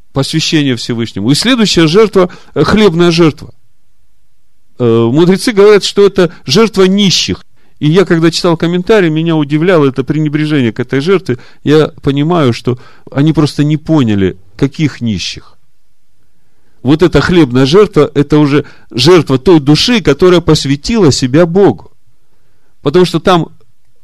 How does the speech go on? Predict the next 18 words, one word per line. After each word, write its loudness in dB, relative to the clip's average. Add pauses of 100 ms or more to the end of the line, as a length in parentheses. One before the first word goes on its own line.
(160)
хлебная 2
мука, 0
она 4
из 4
пшеницы 0
сделана. -2 (600)
А 2
пшеница, 2
мы 2
знаем, 2
это 2
Машиах. 0 (280)
«Я 4
хлеб 2
живой, 2
сошедший -4
с -14
небес». -2